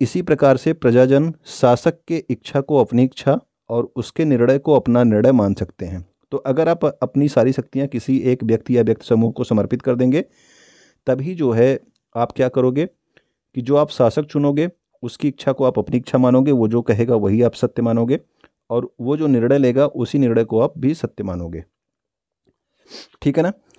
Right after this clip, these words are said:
तो हॉब्स के अनुसार राज्य की जो स्थापना है वो कैसे की गई, राज्य की स्थापना व्यक्तियों द्वारा पारस्परिक समझौते के आधार पर की गई है। तो ये भी इंपॉर्टेंट पॉइंट है, आप ज़रूर याद रखना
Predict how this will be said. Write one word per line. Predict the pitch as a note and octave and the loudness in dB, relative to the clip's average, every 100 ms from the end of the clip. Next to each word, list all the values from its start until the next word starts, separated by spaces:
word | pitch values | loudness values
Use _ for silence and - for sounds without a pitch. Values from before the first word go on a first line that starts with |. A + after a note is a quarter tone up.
| - | -8
तो | B2 | -8
हॉब्स | - B2 D3+ D#3 | 0 2 2 0
के | - | -4
अनुसार | D#3+ D#3 D#3 E3+ - _ _ _ _ _ _ _ _ - | -4 0 0 -2 -4 _ _ _ _ _ _ _ _ -12
राज्य | G#2 A#2+ D3+ D#3+ | -2 0 0 -2
की | E3 | -4
जो | D3 A2 | 0 0
स्थापना | - - G2+ - A2 | 0 -4 -2 -2 -2
है | A2+ E3 - _ _ _ - | -2 -2 -6 _ _ _ -10
वो | B2 | -6
कैसे | C3+ C3 C#3+ | -2 -2 -2
की | C3+ C3+ | -2 0
गई, | C#3 F#3+ _ _ _ _ _ _ _ - | 0 -2 _ _ _ _ _ _ _ -8
राज्य | A2 B2 D3 | -2 -2 -4
की | C#3+ D#3+ - | -8 -8 -6
स्थापना | B2 - A2 A2 A#2 F#3 _ _ _ _ | -6 -2 -2 0 -2 -4 _ _ _ _
व्यक्तियों | A2 A2+ B2+ - C#3+ E3 | -6 -2 -2 -4 -4 -2
द्वारा | D#3 D3+ E3 - | 0 0 0 -2
पारस्परिक | A#2+ A#2+ - - D3 E3 | -2 -2 -4 -8 -10 -6
समझौते | - A#2 A2 G#2+ B2+ | -4 -2 0 0 0
के | B2 | 2
आधार | A2 G2+ G2+ | 2 2 0
पर | - A#2+ | 0 -2
की | - F#2+ | 0 -4
गई | F2 E2+ | -4 -6
है। | E2+ - _ _ _ | -10 -14 _ _ _
तो | A#2+ B2 - | -8 -8 -6
ये | A2+ A#2+ | -4 -2
भी | C3 | 0
इंपॉर्टेंट | C#3+ C3 B2 C3+ C3+ | 0 2 2 0 0
पॉइंट | B2+ B2+ - | 0 0 -2
है, | - _ _ - | -6 _ _ -8
आप | G#2+ | -4
ज़रूर | A2+ A#2+ B2+ | -2 -2 0
याद | A#2+ | 0
रखना | A2 - | 0 -2